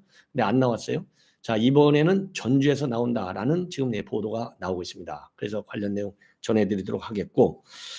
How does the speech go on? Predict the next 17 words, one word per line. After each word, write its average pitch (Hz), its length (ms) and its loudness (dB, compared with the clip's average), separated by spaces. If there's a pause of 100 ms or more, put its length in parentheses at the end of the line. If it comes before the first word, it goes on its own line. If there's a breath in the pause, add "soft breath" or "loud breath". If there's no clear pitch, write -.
(140 loud breath)
그다음에 170 360 8
하나는요, 151 680 6
여러분들 135 320 4
아시다시피 123 480 0
이제 117 140 0
한동훈 156 360 2
장관이 135 440 0
인사청문회에서도, 127 1080 0 (280 soft breath)
어, 101 140 0
야당에서 127 640 2
뭐 104 360 -2
이렇게 107 300 -6 (140)
물고 123 300 2
늘어진 117 340 0
내용 104 240 -2
중에 117 120 -6
하나인데, 113 520 -4